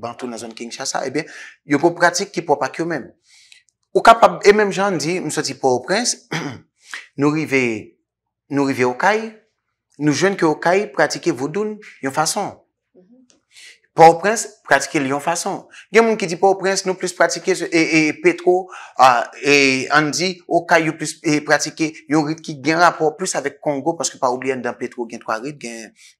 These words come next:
gen devi petwo kongo. Oke, ou kapab jwenn yo plis chita sou fason anndi Kongo a, plis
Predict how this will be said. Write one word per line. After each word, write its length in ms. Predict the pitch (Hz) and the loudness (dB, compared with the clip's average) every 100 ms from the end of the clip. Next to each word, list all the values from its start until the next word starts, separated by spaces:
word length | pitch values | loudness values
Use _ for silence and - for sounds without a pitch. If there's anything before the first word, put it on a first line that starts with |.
| - | -8
gen 480 | 117 110 107 117 120 | -8 -8 -8 -6 -6
devi 380 | 113 120 160 160 _ _ | -8 -10 -14 -14 _ _
petwo 400 | 123 120 123 135 135 | -8 -6 -4 -6 -6
kongo. 380 | 120 131 196 - _ _ - | -6 -4 -6 -8 _ _ -8
Oke, 340 | 120 180 - - - - _ - | -4 -2 -2 -6 -20 -20 _ -8
ou 80 | 135 | 0
kapab 320 | 160 143 120 | 4 4 2
jwenn 300 | 143 156 151 | 2 2 2
yo 400 | 151 151 143 143 139 | 2 4 2 0 -4
plis 160 | 170 - | -2 -2
chita 240 | 160 143 | 0 -2
sou 160 | - 147 | -2 0
fason 600 | 151 131 - 160 180 - | 2 2 -2 -4 -6 -6
anndi 260 | 143 131 131 | -4 -4 -6
Kongo 380 | - 127 113 131 | -6 -4 0 2
a, 60 | 131 | 2
plis 240 | 147 147 | -4 -6